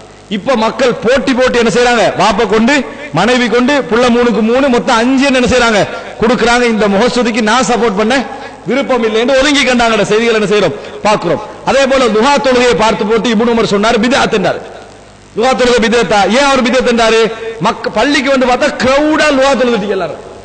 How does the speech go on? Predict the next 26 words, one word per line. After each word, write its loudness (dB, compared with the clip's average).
பதினோரு 0
மணிக்கு 0
வந்து 0
பார்த்தேன்னு 0
வைங்களேன், 0
எல்லாரும் 0
துஹா 2
தொழுதா. 0
ரசூலுல்லாஹோட 0
காலத்துல 0
அவர் 2
இப்படி 0
ஒரு 2
காட்சி 0
என்ன 2
செய்யல, 2
அவர் 2
காணல. 2
அதனாலதான் 2
பித்அத் 2
என்றாரு. -4
துஹா 2
தொழுகை 0
அவர் 0
பித்அத் 0
என்றல -4